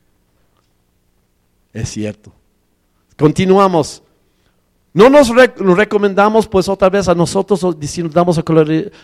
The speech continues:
a ocasión de gloriarnos. Doce. Ah, perdón, trece. Catorce, perdón. "Porque el amor de Cristo nos constriñe, pensando esto, si, que si uno murió por todos, luego todos murieron".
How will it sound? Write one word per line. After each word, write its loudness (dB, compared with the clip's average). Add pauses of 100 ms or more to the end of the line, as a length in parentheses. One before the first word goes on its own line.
(180)
a 0
ocasión -2
de -2
gloriarnos. -4
Doce. -2 (300)
Ah, 2
perdón, 4
trece. -4
Catorce, 2 (240)
perdón. -6 (1700)
"Porque 6
el 6
amor 6
de 2
Cristo 2
nos 4
constriñe, -2 (500)
pensando 4
esto, 4 (1400)
si, -6 (460)
que 4
si 0
uno 4
murió 4
por 2
todos, 2
luego 2
todos -8
murieron". -2